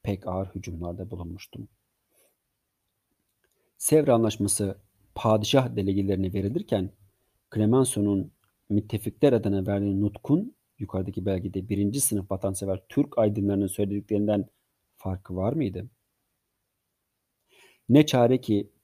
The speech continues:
Türk milletinin değerleri yanında başka unsurları idare ede-,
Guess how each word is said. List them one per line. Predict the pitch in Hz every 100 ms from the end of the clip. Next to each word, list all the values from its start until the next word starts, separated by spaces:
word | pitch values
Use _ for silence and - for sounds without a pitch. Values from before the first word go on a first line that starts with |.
| -
Türk | 170 175 123
milletinin | 110 110 107 107
değerleri | 104 107 104 107 110
yanında | 107 101 98 127 135 _ _ -
başka | 101 101 101 - 156
unsurları | 123 - 104 104 110
idare | 104 107 110 120
ede-, | 113 107